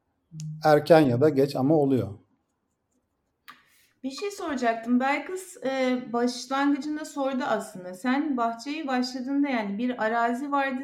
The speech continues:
Speaker 2: siz ağaçlarınızı sonradan mı diktiniz yoksa mevcut ağaçlarla mı yola çıktınız?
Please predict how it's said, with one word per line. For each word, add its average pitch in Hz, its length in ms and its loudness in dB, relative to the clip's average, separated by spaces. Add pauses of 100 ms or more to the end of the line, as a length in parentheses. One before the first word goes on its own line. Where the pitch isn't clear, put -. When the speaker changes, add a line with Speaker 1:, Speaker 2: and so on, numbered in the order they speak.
(120)
Speaker 2:
siz 254 180 -8
ağaçlarınızı 269 560 -4
sonradan 277 480 -4
mı 381 160 -12
diktiniz 330 440 -14
yoksa 277 280 -8
mevcut 254 340 -2
ağaçlarla 254 600 -2
mı 202 140 -4
yola 147 240 -6
çıktınız? - 600 -14